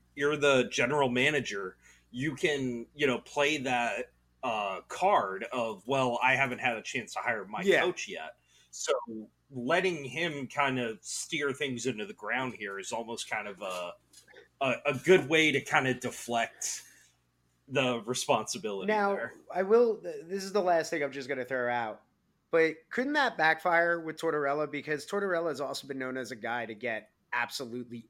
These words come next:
Speaker 2: every point that he possibly can out of whatever team he's coaching. So if you just
Speaker 1: True.
Speaker 2: keep
Speaker 1: True.
Speaker 2: racking up those overtime points or stealing a, a win here and there against the division rivals, like,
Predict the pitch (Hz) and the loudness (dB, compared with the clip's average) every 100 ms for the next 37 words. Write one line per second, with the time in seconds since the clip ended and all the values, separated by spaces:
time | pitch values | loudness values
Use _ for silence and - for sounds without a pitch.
0 | - 120 110 113 127 127 120 _ _ 131 | -10 -8 -8 -10 -8 -8 -10 _ _ -10
1 | 123 117 123 110 110 120 107 - 113 101 | -10 -8 -12 -12 -8 -6 -6 -10 -14 -8
2 | 117 101 - 110 110 107 101 107 107 104 | -8 -8 -6 -6 -4 -6 -6 -6 -8 -10
3 | 113 107 104 110 110 127 123 123 - - | -14 -12 -12 -12 -10 -10 -10 -12 -18 -20
4 | - _ - - 160 - 180 156 143 147 | -20 _ -2 0 0 4 6 8 6 4
5 | 139 - - - - _ - 180 151 180 | 0 -4 -16 -18 -20 _ -2 0 2 2
6 | 220 233 - 156 226 214 214 - 147 147 | 6 4 4 4 4 4 0 -14 -8 4
7 | 185 175 175 180 175 175 165 143 151 156 | 8 8 6 6 6 8 6 6 4 4
8 | 160 160 156 151 160 156 147 147 143 143 | 4 4 4 2 2 2 4 2 -2 -4
9 | - 135 127 127 127 - 175 160 160 151 | -2 -2 -2 -4 -4 -2 0 2 2 2
10 | 147 139 147 139 139 151 151 143 147 143 | -2 -2 -4 -2 0 2 2 0 0 2
11 | 139 143 143 139 135 131 135 127 123 139 | 2 2 4 4 2 -4 -6 -8 -6 -6
12 | 135 123 120 131 127 131 127 131 - _ | -6 -6 -6 -6 -6 -8 -12 -14 -20 _
13 | - - _ - 143 127 127 - | -20 -20 _ 0 2 2 -2 -6